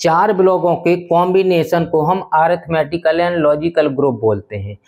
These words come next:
जब ए-, जब माइक्रोप्रोसेसर जो ऑपरेशन करता है, एडिशन, सब्ट्रैक्शन, जो भी एएलयू में ऑपरेशन करता है, तो यहाँ पर फोर सेक्शंस काम करते हैं या फोर ब्लॉक्स काम करते हैं। एट ज़ीरो एट फ़ाइव माइक्रोप्रोसेसर के ब्लॉक डायग्राम में जो होते हैं,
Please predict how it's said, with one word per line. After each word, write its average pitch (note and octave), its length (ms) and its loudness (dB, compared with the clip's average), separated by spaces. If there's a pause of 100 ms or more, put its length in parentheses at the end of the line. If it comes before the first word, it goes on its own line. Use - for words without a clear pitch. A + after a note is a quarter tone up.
(240)
जब F3+ 340 -2
ए-, E3+ 380 0
जब F3+ 200 0
माइक्रोप्रोसेसर F3 640 0
जो F#3 160 4
ऑपरेशन F3+ 540 0
करता E3 380 0
है, D3+ 180 2 (420)
एडिशन, E3+ 500 2
सब्ट्रैक्शन, D#3+ 640 0
जो E3+ 160 4
भी G3 200 4
एएलयू F3 260 4
में F3 120 0
ऑपरेशन E3+ 540 0
करता D3+ 380 0
है, C#3 180 2 (380)
तो F3 80 4
यहाँ E3 360 2
पर D#3+ 340 -2 (280)
फोर F#3+ 200 2
सेक्शंस E3+ 520 -2
काम D#3+ 280 0
करते D3+ 360 0
हैं E3 80 2
या E3+ 100 2 (120)
फोर F3+ 240 2
ब्लॉक्स D#3+ 360 0
काम D#3 260 0
करते D3+ 300 0
हैं। D#3+ 100 2
एट D#3 280 2
ज़ीरो D3+ 160 2
एट D3+ 240 2
फ़ाइव D3 200 0
माइक्रोप्रोसेसर D3 580 -2
के D3+ 100 0
ब्लॉक C#3+ 280 2
डायग्राम C#3+ 420 2
में C#3+ 160 2
जो C#3+ 120 2
होते C3+ 280 -2
हैं, C#3 220 2